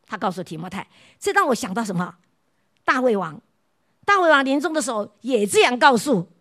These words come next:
他的儿子所罗门，对不对？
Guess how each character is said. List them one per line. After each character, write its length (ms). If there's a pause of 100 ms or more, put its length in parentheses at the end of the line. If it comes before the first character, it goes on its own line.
(540)
他 160
的 80
儿 240
子 260 (1700)
所 260
罗 140
门， 240 (2000)
对 100
不 80
对？ 280